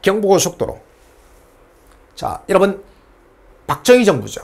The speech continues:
천구백칠십 년 칠월 일월 날 개통된 게 경부고속도로가 되겠습니다. 그래서 요, 자, 이런 뭐라고, 박정희 정부 천구백칠십 년 현재 일, 이, 삼, 사, 오 번 중에서 천구백칠십 년 현재 있을 만한 게 뭐냐는 거죠.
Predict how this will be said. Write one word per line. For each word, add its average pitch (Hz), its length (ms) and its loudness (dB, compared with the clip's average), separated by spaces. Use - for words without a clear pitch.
천구백칠십 262 920 -2
년 311 240 2
칠월 247 400 0
일월 196 200 -2
날 202 160 4
개통된 165 580 -2
게 247 380 2
경부고속도로가 165 800 0
되겠습니다. - 500 -12
그래서 202 520 0
요, 196 420 10
자, - 360 -4
이런 185 180 4
뭐라고, 160 420 2
박정희 233 420 0
정부 107 300 -6
천구백칠십 254 840 -4
년 247 200 0
현재 220 560 -2
일, 277 160 -2
이, 254 60 -2
삼, 233 160 -6
사, 226 140 0
오 175 160 -2
번 233 140 2
중에서 175 340 -4
천구백칠십 285 680 -4
년 254 180 -2
현재 214 240 -2
있을 202 320 -4
만한 165 260 -2
게 202 100 0
뭐냐는 123 440 0
거죠. - 280 -14